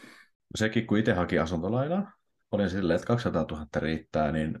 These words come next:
eräästä pankista minulle tuput, että ei, mitä otat neljäsataa tonnia?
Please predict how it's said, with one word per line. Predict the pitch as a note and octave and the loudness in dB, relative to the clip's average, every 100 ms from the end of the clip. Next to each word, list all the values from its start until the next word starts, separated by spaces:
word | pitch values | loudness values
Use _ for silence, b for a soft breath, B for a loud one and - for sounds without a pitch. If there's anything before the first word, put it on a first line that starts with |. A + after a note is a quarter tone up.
| E2+ | -2
eräästä | D2+ D2+ - - | -2 -2 -6 -4
pankista | A2 A2+ G2+ - G#2+ | 2 2 2 0 2
minulle | A2 A2 | 4 2
tuput, | - A#2+ A#2+ | 2 0 0
että | - F3 | 0 4
ei, | G3+ | 6
mitä | D#3+ E3+ | 4 -4
otat | A3 - | -6 -2
neljäsataa | F#3 B2 - E2 - | 0 0 -2 -10 -10
tonnia? | D2+ - | -14 -16